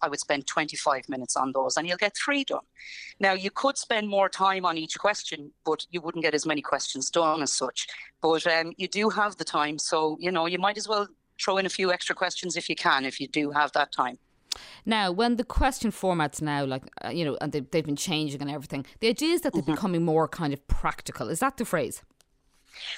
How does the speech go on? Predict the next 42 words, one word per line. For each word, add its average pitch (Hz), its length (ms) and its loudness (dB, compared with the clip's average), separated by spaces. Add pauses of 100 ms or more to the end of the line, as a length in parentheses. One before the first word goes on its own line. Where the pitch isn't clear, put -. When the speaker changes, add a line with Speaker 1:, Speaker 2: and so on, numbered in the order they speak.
Speaker 1:
Well, 247 180 4 (420)
they're 226 120 6
trying 262 220 4
to 262 80 -6
put 240 120 6
everything 190 320 6
into 170 260 4
kind 170 200 2
of 151 100 0
real, 170 260 2 (480)
real 185 240 6
life 170 340 4
scenarios, 143 840 2
and 147 120 0
that's 180 180 0
for 208 120 0
the 196 120 0
longer 170 440 2
questions 160 480 -4
really 151 340 -2
in 139 100 -4
section 139 520 -2
B. 135 280 -2
It's - 200 -2
like, 135 260 0
you 151 80 2
know, 135 260 2
their, 151 100 2 (140)
their 156 100 0
context, - 680 -2
and 135 80 -6
they 139 80 -2
put 156 200 0
everything 147 320 -4
into, 135 360 0 (560)
um, 143 520 0
you 180 80 0
know, 147 180 2
real 160 160 2
life 147 140 2
scenarios. 135 580 0
Like, 147 140 2